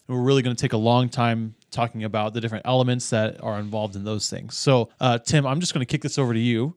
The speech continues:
As our youth director, can you walk us through how you see this row, table, and chair strategy play out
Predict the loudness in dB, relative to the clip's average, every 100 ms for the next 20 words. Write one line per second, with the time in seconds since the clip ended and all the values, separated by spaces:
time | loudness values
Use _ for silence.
0 | _ 0 4 6 6 4 2 0 0 -4
1 | -6 -8 _ _ _ _ -2 4 6 6
2 | 6 4 -2 -2 -2 0 2 2 0 -4
3 | -12 _ 2 4 4 0 0 2 0 0
4 | -2 -4 -8 _ _ -4 4 6 6 4
5 | 0 4 6 6 4 2 0 0 -2 0
6 | 2 2 0 -4 -6 0 2 2 0 -4
7 | -12